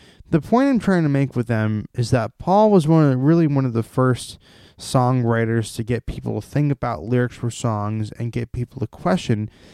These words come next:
exactly what songs were about lyrically and,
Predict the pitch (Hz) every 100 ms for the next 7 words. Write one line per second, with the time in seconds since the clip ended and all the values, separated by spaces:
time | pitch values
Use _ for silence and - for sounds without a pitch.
0 | - - 117 127 117 123 117 120 - -
1 | 113 107 110 107 110 107 104 107 101 -
2 | - 120 175 151 - 104 104 104 113 107
3 | 110 107